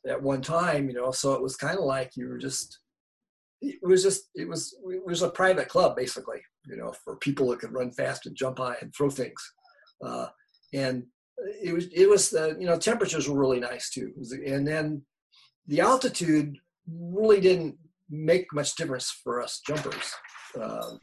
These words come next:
in fact, the air is minusculely thinner, and, um, gravity is minusculely lighter. So one would think one might have,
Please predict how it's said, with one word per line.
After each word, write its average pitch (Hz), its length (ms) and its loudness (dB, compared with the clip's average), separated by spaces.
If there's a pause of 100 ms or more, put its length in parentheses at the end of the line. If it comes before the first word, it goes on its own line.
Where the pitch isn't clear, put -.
(280)
in 131 80 -6
fact, 143 420 -2 (1500)
the 151 180 4
air 170 260 8
is - 380 4
minusculely 147 1000 2 (160)
thinner, 143 400 2 (760)
and, 123 440 -2 (140)
um, 117 640 -2 (200)
gravity 147 580 4
is 123 240 2
minusculely 139 1000 0 (560)
lighter. 135 540 2 (840)
So 139 520 4 (640)
one 151 720 2
would 160 140 2
think 190 240 4
one 147 220 2
might 147 220 2
have, 151 320 0